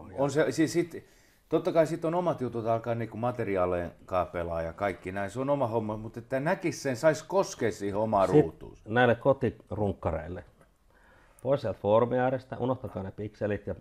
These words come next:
Speaker 2: resoluutiot. Te ette tee niin mitään, jos te julkaisette niitä Instagramissa. Vähän oikaistuna, mä korjaan tätä lausuntoa kohta.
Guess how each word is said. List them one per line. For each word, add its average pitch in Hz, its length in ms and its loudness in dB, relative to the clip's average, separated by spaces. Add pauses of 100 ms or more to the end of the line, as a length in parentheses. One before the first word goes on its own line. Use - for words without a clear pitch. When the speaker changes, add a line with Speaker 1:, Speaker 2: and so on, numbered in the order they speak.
(200)
Speaker 2:
resoluutiot. 98 600 -4
Te 151 80 0
ette 147 180 -2
tee 107 180 -2
niin 104 180 -2
mitään, 131 360 -2
jos 90 120 -4
te - 100 -8
julkaisette 90 480 -4
niitä 85 220 -10
Instagramissa. 143 640 -4 (680)
Vähän 104 180 2
oikaistuna, 92 460 2
mä 90 100 -2
korjaan 92 340 0
tätä - 220 -12
lausuntoa 90 400 -4
kohta. 104 380 2